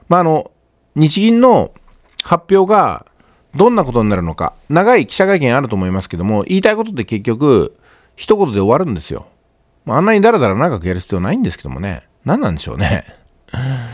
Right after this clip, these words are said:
で、結局これから利上げをするのかしないのか、景気はどのように感じているのか、うん、ということなんですよね。で、しかも、どっちつかずのあやふやなことしか言えません。それは相場に影響するからなんですよね。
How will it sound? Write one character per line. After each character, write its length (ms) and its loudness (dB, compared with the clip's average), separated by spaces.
で、 120 2
結 200 0
局 140 -4
こ 100 2
れ 60 -2
か 100 0
ら 280 2
利 140 0
上 100 4
げ 100 2
を 40 2
す 120 -4
る 60 2
の 100 2
か 80 -4
し 140 -6
な 80 2
い 40 2
の 100 0
か、 200 -4
景 180 2
気 120 0
は 60 4
ど 100 2
の 60 2
よ 60 2
う 20 0
に 100 -2
感 180 0
じ 80 -4
て 80 0
い 20 2
る 60 0
の 80 -2
か、 260 -4
う 60 -10
ん、 240 -4
と 140 -2
い 20 4
う 60 0
こ 80 0
と 80 -2
な 80 2
ん 40 -2
で 60 -6
す 40 -8
よ 60 -6
ね。 220 -6
で、 200 4
し 100 -10
か 100 2
も、 440 2
ど 140 0
っ 60 0
ち 140 -8
つ 80 -8
か 100 4
ず 60 0
の 120 0
あ 80 2
や 80 2
ふ 40 2
や 60 2
な 100 0
こ 60 -4
と 100 -4
し 60 -10
か 100 -4
言 100 0
え 80 2
ま 100 0
せ 100 -4
ん。 80 -10
そ 140 2
れ 60 4
は 100 4
相 200 0
場 100 2
に 80 0
影 100 0
響 160 -2
す 100 -12
る 80 -4
か 80 -4
ら 60 -6
な 120 -10
ん 60 -16
で 60 -16
す 60 -14
よ 80 -6
ね。 180 -8